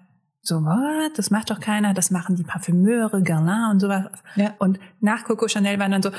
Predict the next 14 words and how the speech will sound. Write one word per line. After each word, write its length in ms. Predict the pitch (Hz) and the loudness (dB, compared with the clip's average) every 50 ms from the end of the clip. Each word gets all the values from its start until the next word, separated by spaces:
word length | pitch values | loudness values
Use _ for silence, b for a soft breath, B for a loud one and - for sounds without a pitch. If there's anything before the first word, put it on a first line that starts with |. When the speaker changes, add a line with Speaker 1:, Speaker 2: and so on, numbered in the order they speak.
| B B B B - - | B B B B -4 0
Speaker 1:
Dior 520 | 208 196 185 180 190 196 202 208 202 190 185 | 2 4 4 4 2 2 2 2 2 2 2
und 160 | 190 180 175 | 0 0 0
Dolce 200 | 180 180 185 - 202 | 0 0 0 2 2
und 60 | 190 | 2
Gabbana 320 | 180 175 180 185 196 202 | 2 2 0 0 0 0
waren 120 | 190 185 185 | 0 0 0
so, 60 | - | 0
"Ey, 160 | - 262 339 339 | 0 0 0 0
ich 80 | 330 | 0
will 100 | 339 294 | 0 0
auch", 520 | - - 311 359 381 349 330 320 339 320 - | 0 0 2 2 2 2 2 2 0 0 2
und 160 | - 233 214 | 2 2 4
haben 80 | 226 | 4
Speaker 2:
Ja. 120 | 214 214 | 4 4